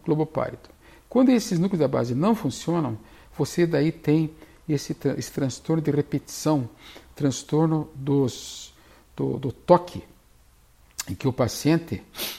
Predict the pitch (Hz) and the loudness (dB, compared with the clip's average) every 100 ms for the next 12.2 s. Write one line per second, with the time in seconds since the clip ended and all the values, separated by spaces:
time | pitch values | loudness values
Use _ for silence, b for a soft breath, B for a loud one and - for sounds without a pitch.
0 | B - - 131 135 - - 135 147 143 | B -16 0 4 4 2 0 2 4 6
1 | 160 165 - - 147 127 - 160 180 143 | 4 2 -2 -2 0 0 4 6 8 6
2 | 104 - 127 110 131 180 151 - b b | 0 0 0 2 4 4 4 -4 b b
3 | b - - 143 - - 160 151 - - | b -8 -2 -2 -4 2 4 4 0 -8
4 | - - - 226 196 - 139 - - 147 | -8 0 6 6 6 2 -4 -2 0 0
5 | 120 107 - b b b 151 139 131 139 | 0 -4 -14 b b b -14 -8 4 6
6 | 135 127 - - - - _ _ - - | 6 4 2 -6 -20 -20 _ _ -16 -12
7 | - 127 151 156 151 160 160 - 151 151 | -8 -4 0 2 4 2 0 -4 0 2
8 | 135 165 151 160 214 214 165 160 143 131 | 2 0 0 2 2 2 0 2 2 2
9 | 127 151 165 180 196 202 208 214 - - | 2 4 4 2 2 4 2 2 -6 -20
10 | _ _ b b - 147 180 180 156 160 | _ _ b b -2 4 4 4 2 4
11 | 156 147 143 - 151 151 170 175 196 - | 4 2 0 -2 4 6 4 0 -2 2
12 | 196 202 | 2 2